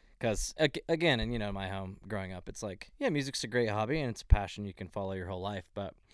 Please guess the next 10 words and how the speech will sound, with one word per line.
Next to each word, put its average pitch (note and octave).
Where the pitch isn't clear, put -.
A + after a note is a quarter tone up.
you G#2+
should -
probably F2+
get C2+
a C2+
real F3
job, -
which -
is -
sometimes -